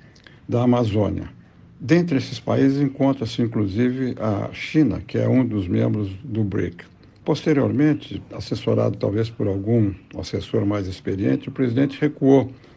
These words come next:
não fez o anúncio que havia prometido, porque ele teria que anunciar não os países, mas o, o nome das empresas que importam, porque os países não importam madeira, quem importa são empresas.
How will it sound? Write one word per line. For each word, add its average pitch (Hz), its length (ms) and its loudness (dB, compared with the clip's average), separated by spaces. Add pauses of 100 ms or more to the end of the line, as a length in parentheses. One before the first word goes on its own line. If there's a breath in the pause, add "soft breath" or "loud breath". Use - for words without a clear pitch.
(140)
não 127 180 2
fez 131 400 4
o 107 100 4
anúncio 110 520 2
que 101 160 -4
havia 101 200 -2
prometido, 117 800 2 (640 loud breath)
porque 127 480 4 (280 loud breath)
ele 117 280 4
teria 123 360 4
que 117 140 -2
anunciar 117 540 2
não 139 440 6
os 113 140 -4
países, 113 400 0
mas 117 460 -2
o, 113 500 -2
o 101 60 -2
nome 123 240 2
das 123 180 2
empresas 117 640 2
que - 140 -4
importam, 87 460 -4
porque - 120 -12
os 92 160 -8
países 110 260 -2
não 135 140 4
importam 120 500 4
madeira, 87 380 -8
quem 101 160 -6
importa 117 580 0 (540 loud breath)
são 123 460 2 (360)
empresas. 127 920 6